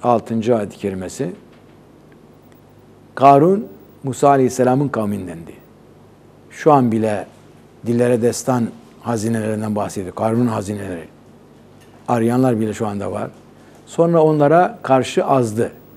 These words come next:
O hazineleri verdik. Öyle gerçekten onun anahtarları mutlaka bir topluluk zor taşıyordu. Kuvvetli bir topluluk zor taşıyordu. Kavmi ona "Sevinme, gururlanma.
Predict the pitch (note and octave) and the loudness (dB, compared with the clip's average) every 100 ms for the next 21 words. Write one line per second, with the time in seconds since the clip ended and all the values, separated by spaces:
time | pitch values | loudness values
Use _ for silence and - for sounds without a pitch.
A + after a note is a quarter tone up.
0 | - - - - - D3 C#3 C#3 C3 C3 | -20 -20 -20 -20 -2 2 4 4 4 2
1 | B2+ C3+ C3 A#2+ G#2+ D#3+ - - - - | 4 4 6 4 2 -2 -2 -20 -20 -20
2 | - - - C3+ D3+ C3+ A#2 C3+ C3+ G#2+ | -20 -14 0 6 6 6 4 2 0 -2
3 | A#2+ A#2+ C3+ C#3+ C3 A#2 A#2+ A#2 A#2 C3 | -2 -2 0 2 0 2 2 2 2 -2
4 | D3+ B2 - D3 B2+ E3 F#3 - - - | -2 -4 0 0 6 6 6 0 -20 -20
5 | - - - - - - C#3 C3 C#3 D3 | -20 -20 -20 -20 -10 -4 -2 2 2 4
6 | A#2+ D3 A#2+ A2 G#2+ F#2+ - A#2 A2+ A2 | 8 8 6 -2 -2 -6 -2 -2 0 -4
7 | A2 G#2 A#2+ G#2 G#2 F#2 G2 A#2 F#3+ - | -4 -2 -2 -2 -4 -6 -6 -6 -8 -12
8 | - - - - B2 C3 E3 F3 D3 D3+ | -20 -20 -20 -4 0 2 2 2 2 0
9 | - C3 D3 E3+ B2+ F#2+ G2+ A2+ A2 A2+ | 2 4 4 2 0 -2 -4 -2 0 0
10 | C3 B2 D#3 | 0 0 0